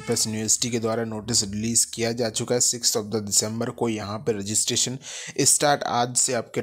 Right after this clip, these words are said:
सेवंथ of the December से आपके रजिस्ट्रेशन जो है वो यहाँ पे स्टार्ट होंगे। चार कोर्सेज के लिए यहाँ पे रजिस्ट्रेशन होने, जैसे कि मैंने आपको बताया था, एमबीबीएस, बीएएमएस, बीएचएमएस and बीएससी नर्सिंग, जिसमें बीएससी नर्सिंग में केवल only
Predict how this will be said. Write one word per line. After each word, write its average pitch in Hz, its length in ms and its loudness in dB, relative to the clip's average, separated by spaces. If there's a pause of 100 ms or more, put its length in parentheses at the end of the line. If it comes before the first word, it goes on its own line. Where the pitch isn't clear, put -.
(100)
सेवंथ 127 400 2
of 120 180 -2
the 113 80 -2
December 113 440 -2
से - 120 0
आपके - 220 -4
रजिस्ट्रेशन 113 560 0
जो 117 80 -4
है 113 60 -2
वो 113 140 -4
यहाँ 107 180 -6
पे - 120 -6
स्टार्ट 120 360 4
होंगे। 147 200 0
चार 147 300 2
कोर्सेज 139 380 2
के - 120 0
लिए 143 100 0
यहाँ 127 140 0
पे - 120 -2
रजिस्ट्रेशन 127 420 2
होने, 131 260 -4
जैसे 123 280 0
कि 120 60 -6
मैंने 117 220 -4
आपको 113 200 -4
बताया 110 340 2
था, 120 120 0
एमबीबीएस, 113 600 -2
बीएएमएस, 110 580 -2
बीएचएमएस 110 600 0
and - 560 -10
बीएससी 127 360 2
नर्सिंग, 131 360 -2
जिसमें 123 300 -2
बीएससी 120 320 0
नर्सिंग 120 340 -4
में 123 120 -6
केवल 120 340 0
only 120 260 -4